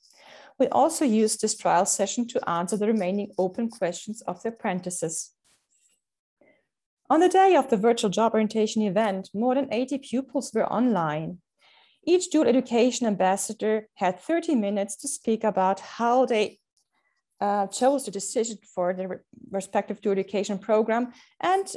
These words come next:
um, uh, about the experience they made, the challenges they met, and what they like about dual education in general.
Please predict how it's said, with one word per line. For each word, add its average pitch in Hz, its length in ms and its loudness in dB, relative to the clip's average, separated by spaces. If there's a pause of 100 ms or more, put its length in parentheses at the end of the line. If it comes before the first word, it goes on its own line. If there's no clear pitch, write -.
(120)
um, 233 440 0 (180)
uh, 202 180 2
about 208 220 2
the 233 80 -4
experience 180 680 -4
they 165 140 -4
made, 170 400 -8 (480)
the 214 60 2
challenges 277 500 4
they 226 140 2
met, 214 320 2 (180)
and 311 240 4
what 196 160 2
they 214 160 -2
like 175 300 -2
about 180 360 -2
dual 202 160 -2
education 180 560 -4
in 208 120 -2
general. 170 580 -6